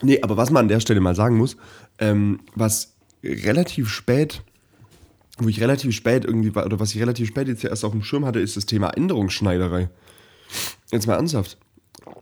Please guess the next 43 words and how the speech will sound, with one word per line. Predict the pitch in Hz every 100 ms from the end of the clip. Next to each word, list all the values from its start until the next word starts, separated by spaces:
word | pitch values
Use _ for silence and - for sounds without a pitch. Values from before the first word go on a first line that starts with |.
| _
Ähm, | 104 107 104 104 92
den, | - 101 110 -
den | 107 107 98
Anzug | 127 123
hätte | 117
ich | 110
never | 117 127 143 156
ever | 131 127
wieder | 117 101
angezogen, | 139 120 113 98 -
aber | 104 107
dann | 101 110 110 101 -
ha-, | 113 -
bringst | 117 120
du | 117
das |
Ding | 120 113
zum, | 110 95
zur | 127
Änderungsschneiderei, | 135 143 104 101 95 95 117 - - -
zahlst | - 110 101 -
fünfzig | - 117 113 117 104
Euro, | 123 113 123 -
ähm, | 95 98 95 101 95 - 107
der | 104
Sakko | - 117 151 123
wird | 110
angepasst, | 120 117 123 -
die | 110
Hose | 131 143 135
wird | 95
angepasst | 113 110 120 120 -
und | 104
du |
hast | 110 110
ein | 104
komple-, | 107 98 - -
in | - -
Anführungszeichen | 104 117 107 - 104
komplett | 98 101 98
neues | 95 87
Kleidungsstück. | - 135 120 107 120 - - - - - - - _ -
Ähm, | 104 101 101 101